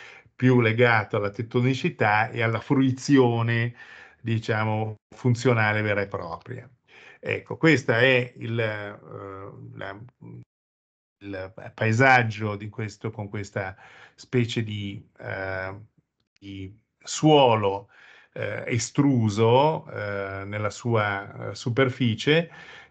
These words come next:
Lì c'è una specie di baldacchino che, che tende a segnare la, una parte, eh,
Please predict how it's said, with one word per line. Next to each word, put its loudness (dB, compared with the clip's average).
Lì 4
c'è 2
una 2
specie -4
di -6
baldacchino 0
che, -6
che -10
tende 0
a -2
segnare 0
la, -8
una -6
parte, -2
eh, -16